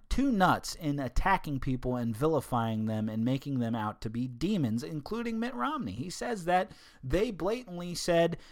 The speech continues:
Mitt Romney was, like, the evilest thing to walk the face of the earth and you would never wanna vote for him against Obama, and that it was wrong because now they have Donald Trump.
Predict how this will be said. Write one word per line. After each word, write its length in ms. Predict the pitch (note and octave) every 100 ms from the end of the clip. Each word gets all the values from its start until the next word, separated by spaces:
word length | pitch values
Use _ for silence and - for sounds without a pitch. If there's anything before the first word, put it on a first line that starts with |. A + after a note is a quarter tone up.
| -
Mitt 220 | D3+ G3+
Romney 380 | F#3+ F3+ F#3 F#3+
was, 180 | F3 D#3+
like, 180 | F3 E3+
the 380 | D#3+ E3 F3+
evilest 320 | F3 F3+ E3+ -
thing 300 | F#3+ F3+ F3+
to 40 |
walk 300 | F3 F3+ F3
the 100 | E3
face 320 | - F#3+ E3+
of 60 | F3
the 160 | D#3
earth 320 | F3+ C4 A3+ F#3
and 160 | D#3
you 100 | D#3+
would 140 | D3+ C#3+
never 400 | D3 F#3 F3 E3+
wanna 200 | F3 D#3
vote 300 | D#3+ A#3+ -
for 280 | - C#3
him 220 | G#2+ A2+ C#3 - - - - - _ _
against 420 | C#3+ D3+ E3 D#3+ -
Obama, 680 | C#3+ D3+ F#3 G3+ B2 G2+ G#2 _ _ _ _ _ -
and 240 | E3+ E3+
that 160 | E3 D#3+
it 100 | E3
was 220 | F3 D#3+
wrong 720 | F3 F#3+ G3+ F#3 D#3+ G#2+ D#2+ - _ -
because 360 | C#3 C3 E3 C#3+
now 380 | C#3 D3 D3+ D#3
they 140 | D3
have 520 | C3 G#2+ G#2 G#2+ G#2+
Donald 480 | - F2 E2+ E2+ F2+
Trump. 480 | - - - -